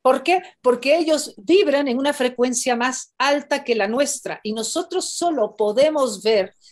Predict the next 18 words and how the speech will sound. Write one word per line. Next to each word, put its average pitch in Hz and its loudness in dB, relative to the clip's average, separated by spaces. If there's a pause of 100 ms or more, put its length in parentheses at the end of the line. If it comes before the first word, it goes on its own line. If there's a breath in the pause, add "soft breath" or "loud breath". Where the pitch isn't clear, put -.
(180 soft breath)
tanto 175 -2
en 175 -6
la 165 -2
vida 226 -2
como 285 2
en 277 -2
la 196 -2
muerte, 196 -2 (300 loud breath)
aquello 302 0
que 233 4
vibra 277 0
en 269 -2
nuestra 214 0
misma 240 -2
frecuencia. 262 -2
Entonces, 233 -6
si 185 -12
yo 247 2